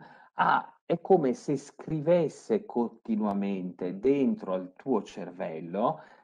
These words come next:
le reti e costruisse le reti neuronali,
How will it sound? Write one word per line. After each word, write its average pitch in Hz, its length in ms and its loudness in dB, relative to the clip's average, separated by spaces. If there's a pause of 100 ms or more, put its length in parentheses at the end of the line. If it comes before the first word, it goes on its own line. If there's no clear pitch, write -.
le 151 240 4
reti 208 480 4
e 156 340 -2
costruisse 139 960 2
le 151 280 2
reti 143 560 0
neuronali, 101 1160 -2